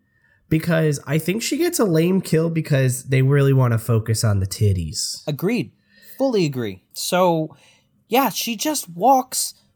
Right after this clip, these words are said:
Speaker 2: right up to the other dead body of her friend. Like, she doesn't run. She walks out and looks at the body and starts screaming.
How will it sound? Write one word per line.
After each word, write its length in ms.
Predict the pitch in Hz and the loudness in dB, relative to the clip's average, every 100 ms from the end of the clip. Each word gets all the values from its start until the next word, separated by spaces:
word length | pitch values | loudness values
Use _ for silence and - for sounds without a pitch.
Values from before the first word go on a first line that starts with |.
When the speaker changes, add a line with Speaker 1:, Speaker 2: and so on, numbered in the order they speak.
| _ | _
Speaker 2:
right 460 | 127 139 208 302 - - | -8 0 2 0 -2 2
up 240 | 196 - | 2 2
to 260 | - 220 208 | -6 -4 -2
the 220 | 170 175 | -2 -2
other 260 | 175 208 220 | 0 2 2
dead 260 | 180 175 | 4 2
body 360 | 160 180 180 156 | 4 4 4 2
of 140 | 143 | 0
her 120 | 156 143 | 0 0
friend. 420 | - 196 151 156 | 0 0 0 -2
Like, 120 | 127 113 | -6 -10
she 140 | 175 | -2
doesn't 320 | 277 302 247 | 0 0 -2
run. 360 | 180 180 107 92 _ _ - | 0 0 -2 -12 _ _ -10
She 180 | - | -6
walks 400 | 170 190 220 - | 0 2 2 2
out 340 | 139 110 113 - _ _ _ - | 0 0 -2 -8 _ _ _ -4
and 200 | 165 170 | -2 0
looks 220 | 208 - | -2 -4
at 60 | 196 | -6
the 60 | |
body 320 | 185 180 180 180 | -2 0 0 -2
and 120 | 156 | -4
starts 300 | - 180 - | -4 -4 -4
screaming. 760 | - 170 165 165 160 160 165 | -4 -2 0 0 0 -2 -6